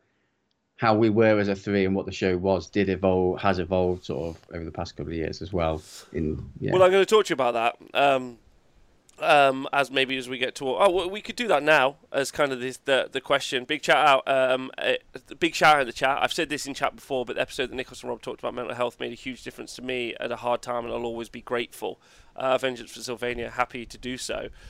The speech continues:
Speaker 2: Um, and, and glad it
Speaker 1: Nice.
Speaker 2: did. Uh, Nick's actually been my emotional rock,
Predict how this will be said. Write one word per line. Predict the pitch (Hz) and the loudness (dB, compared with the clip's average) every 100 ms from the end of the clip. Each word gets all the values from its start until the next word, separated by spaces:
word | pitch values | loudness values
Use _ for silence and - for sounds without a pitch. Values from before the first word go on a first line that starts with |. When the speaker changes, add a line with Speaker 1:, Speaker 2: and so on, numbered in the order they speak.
| - _ - | -20 _ -6
Speaker 2:
Um, | 117 110 110 113 - | -4 -2 -4 -8 -10
and, | 113 110 - | -10 -12 -8
and | 120 | -8
glad | 113 120 107 | -4 -6 -6
it | - | -6
Speaker 1:
Nice. | 123 | -4
Speaker 2:
did. | 107 - - - | -4 -8 -18 2
Uh, | 156 165 | 4 6
Nick's | 190 208 | 4 4
actually | 196 175 151 | 4 2 0
been | 147 127 | 2 4
my | 135 151 | 6 6
emotional | 135 123 113 120 110 | 6 4 0 -8 -6
rock, | 113 101 - - | 0 0 -2 -10